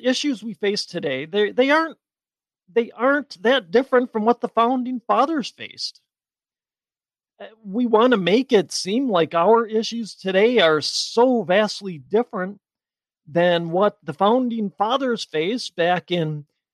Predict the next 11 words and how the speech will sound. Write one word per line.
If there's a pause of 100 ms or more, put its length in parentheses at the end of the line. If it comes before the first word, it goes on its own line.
(120)
seventeen
seventy-six
when
they
were
writing
the
Declaration
of
Independence
and,